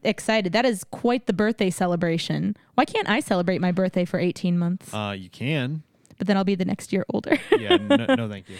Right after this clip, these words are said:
Speaker 1: It doesn't work like that. Well, so Disney is going to be celebrating, well, Walt Disney World specifically, the fiftieth anniversary, and they are calling it the world's most magical celebration.
Speaker 2: How fitting.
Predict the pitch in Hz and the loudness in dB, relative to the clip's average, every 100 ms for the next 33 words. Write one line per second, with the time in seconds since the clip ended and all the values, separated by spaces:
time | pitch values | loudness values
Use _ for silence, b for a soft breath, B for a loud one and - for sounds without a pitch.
0 | - 247 226 220 214 196 185 185 170 - | -2 0 2 0 0 -2 0 -2 -2 -4
1 | 156 - _ B B B B B 254 262 | -4 -6 _ B B B B B 2 2
2 | 254 - - 269 262 - 196 247 285 381 | 0 -4 0 4 4 0 -2 -2 0 0
3 | 427 415 302 233 262 254 - 220 240 233 | 0 2 0 2 0 0 -2 -2 0 -2
4 | - 240 233 233 226 220 220 220 214 202 | -2 0 2 2 0 0 -2 0 0 0
5 | 220 262 302 247 240 233 214 - 262 285 | -2 0 0 2 2 2 0 -2 0 0
6 | 269 254 220 208 B B B B - 226 | 0 0 0 0 B B B B -2 -2
7 | 240 - 262 - 294 349 285 294 269 208 | -2 -2 -2 2 0 2 2 2 2 0
8 | 202 226 214 - 220 220 247 339 - 254 | 0 0 0 2 2 4 4 2 0 0
9 | 240 240 240 247 220 202 226 254 277 - | 2 2 2 2 2 2 2 2 0 2
10 | 254 247 - 214 202 202 208 262 302 320 | 2 2 2 0 2 2 0 2 2 2
11 | 320 - 226 262 202 196 233 - 185 127 | 0 0 2 2 2 0 0 0 0 0
12 | 247 226 - - 107 85 87 | -2 -4 -4 -10 -8 -8 -12